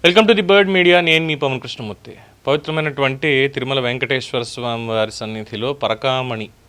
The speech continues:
ఏదైతే స్వామివారికి వచ్చేటువంటి కానుకల్ని లెక్కించేటువంటి ప్రదేశంలో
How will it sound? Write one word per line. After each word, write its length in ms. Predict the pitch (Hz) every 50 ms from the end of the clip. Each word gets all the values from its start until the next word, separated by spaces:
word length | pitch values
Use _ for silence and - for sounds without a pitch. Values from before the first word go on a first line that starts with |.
| _ -
ఏదైతే 300 | 101 98 107 104 98 123
స్వామివారికి 500 | - - 117 110 113 117 120 113 113 113
వచ్చేటువంటి 460 | 113 - - 104 92 113 107 104 104
కానుకల్ని 580 | 95 - 117 113 117 135 143 139 135 131 127 117
లెక్కించేటువంటి 1120 | 101 98 98 98 - - 151 147 135 - 139 120 107 - 104 101 98 95 - 117 92 92
ప్రదేశంలో 640 | 90 107 104 104 107 104 - 107 98 104 127 170